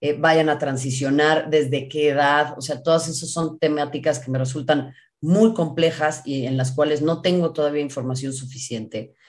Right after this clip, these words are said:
Yo no tengo hijes, entonces también de repente es, eh, difícil centrarme en una posición como si, como si tuviera, porque,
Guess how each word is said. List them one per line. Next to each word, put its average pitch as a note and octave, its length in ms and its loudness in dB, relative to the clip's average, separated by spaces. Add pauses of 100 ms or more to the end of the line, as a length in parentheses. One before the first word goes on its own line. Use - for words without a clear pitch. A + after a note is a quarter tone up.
(120)
Yo F3+ 280 4
no F#3 240 -2
tengo F3 400 2
hijes, D#3 420 -4
entonces C3 480 -6
también C#3 320 0
de D3 80 -2
repente C#3+ 560 -2
es, D3+ 180 -4 (360)
eh, C#3 500 2
difícil F3+ 800 0 (460)
centrarme G#3 960 4
en E3+ 80 -2
una F#3+ 260 -2
posición F3+ 800 -2 (680)
como E3+ 240 2
si, - 360 -6
como E3 220 -6
si C3+ 180 -10
tuviera, F#3+ 480 4
porque, D3 520 -8